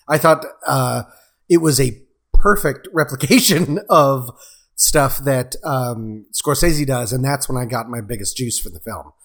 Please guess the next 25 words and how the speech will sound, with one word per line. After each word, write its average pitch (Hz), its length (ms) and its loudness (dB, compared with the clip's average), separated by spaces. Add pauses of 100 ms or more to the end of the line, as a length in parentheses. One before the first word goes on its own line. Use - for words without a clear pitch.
(280)
I 143 80 4
really 151 240 2
liked 170 260 0
it, 143 160 -2
while 139 220 4
again 135 320 -2
being 131 180 -2
conflicted 131 520 -6
that 123 100 -2
it's 117 200 -8
not 135 300 -6 (340)
his 139 320 2
style. 117 460 -2
It's - 140 -4
someone 120 220 4
else's 139 300 -2
style, 185 460 -4 (300)
but 127 100 -2
it 123 80 -4
was 113 160 -4
done, 135 380 0
I 147 120 0
thought, 120 340 -8
really 107 240 -8
well. - 300 -12